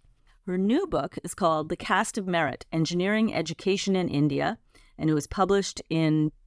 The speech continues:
two thousand and nineteen by Harvard University Press. In it, she studies students and alumni of the Indian Institutes of Technology, focusing on questions of meritocracy and democracy in India in order to understand the production of merit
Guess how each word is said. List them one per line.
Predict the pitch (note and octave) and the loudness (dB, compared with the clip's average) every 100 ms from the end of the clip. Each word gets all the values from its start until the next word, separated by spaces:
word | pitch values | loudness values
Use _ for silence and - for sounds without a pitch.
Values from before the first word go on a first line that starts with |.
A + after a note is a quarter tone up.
| _ | _
two | - B3+ | -2 2
thousand | G3+ F3+ | 4 4
and | E3+ D3+ | 2 2
nineteen | C#3 - - B3 A3 A3 | 2 -2 0 2 4 2
by | D3 | 2
Harvard | C#3 D#3+ D#3 C#3+ | 0 -2 0 -2
University | C3+ B2 A#2 C#3+ | -2 -4 -6 -8
Press. | C3 - - - - - _ - | -6 -4 -4 -6 -16 -20 _ 0
In | A3+ | 2
it, | C#4 - | 2 -2
she | - - - G#3 G#3 | -10 -6 -4 -2 -2
studies | G3 - F#3+ F#3 F#3 F3+ - | -4 2 2 4 0 -2 -4
students | - C4 C4 C4+ - | -2 2 2 2 0
and | F3+ E3+ | -2 0
alumni | D#3 F3+ G3+ G3+ G3 G3 - | 2 2 4 2 2 0 0
of | D3 | -4
the | - | 0
Indian | G3 G3+ G3 | 0 2 2
Institutes | - F3 D#3+ - E3 | 0 -2 -4 -4 -4
of | - - | -6 -8
Technology, | - - D#3+ F#3 G3 A#3 B3+ - - - - | -6 -2 0 0 -2 -2 -2 -6 -20 -16 -2
focusing | F#3 A3 G#3+ G3+ | 0 0 0 2
on | E3+ | 2
questions | - F3 - E3+ | 2 0 2 0
of | D#3 C#3+ - - | 0 -4 -8 -4
meritocracy | C#3+ - - F#3+ A#3 - A3+ A3+ C#3+ | -2 -2 0 0 0 -2 -2 -2 0
and | C#3+ | 0
democracy | D3 D3+ F3 G3+ - F#3+ | 2 2 2 -2 0 0
in | |
India | F3+ F3 E3+ E3 D#3+ | 2 0 2 0 0
in | C#3 | 0
order | D3+ C#3+ | 0 0
to | - D3 | -2 0
understand | C#3+ C3+ D3+ C#3+ | 0 0 2 2
the | |
production | C3+ C3+ C3+ - | 2 -2 -2 -2
of | C#3+ | 0
merit | D3+ G3+ F#3+ D#3 | 2 2 2 0